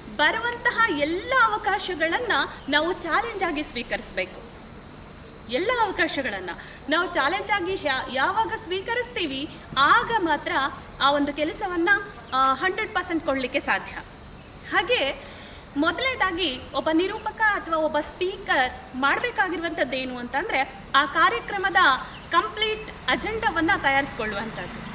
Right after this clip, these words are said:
ಆ ಅಜೆಂಡಾವನ್ನ ಅವ ತಯಾರಿಸ್ಕೊಂಡ ಅಂತಂದಾಗ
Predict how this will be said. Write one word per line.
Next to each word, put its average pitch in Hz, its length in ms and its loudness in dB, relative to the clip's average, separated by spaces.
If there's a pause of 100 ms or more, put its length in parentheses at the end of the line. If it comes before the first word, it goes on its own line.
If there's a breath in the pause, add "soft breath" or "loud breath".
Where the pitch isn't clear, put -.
(400)
ಆ 320 140 6 (220)
ಅಜೆಂಡಾವನ್ನ 415 680 2
ಅವ 359 160 2
ತಯಾರಿಸ್ಕೊಂಡ 285 640 0
ಅಂತಂದಾಗ 214 600 -2